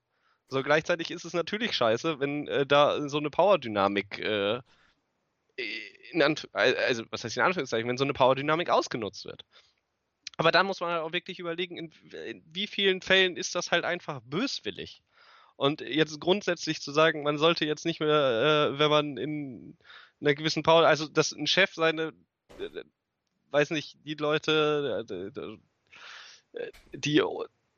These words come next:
hierarchisch, sag ich mal, jetzt unter ihm stehen, dass er da nicht mehr sagen kann, "Ach, komm doch mit", finde ich jetzt auch irgendwie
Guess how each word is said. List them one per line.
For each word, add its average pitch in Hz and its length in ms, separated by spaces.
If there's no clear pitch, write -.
hierarchisch, 156 680
sag 156 180
ich 151 140
mal, 156 220
jetzt 147 220
unter 190 260
ihm 156 140
stehen, 156 220
dass 151 140
er 147 100
da 156 160
nicht 165 120
mehr 156 120
sagen 156 240
kann, 165 140
"Ach, - 180
komm 175 220
doch 151 140
mit", 175 200
finde 180 200
ich - 60
jetzt 175 180
auch - 260
irgendwie 139 640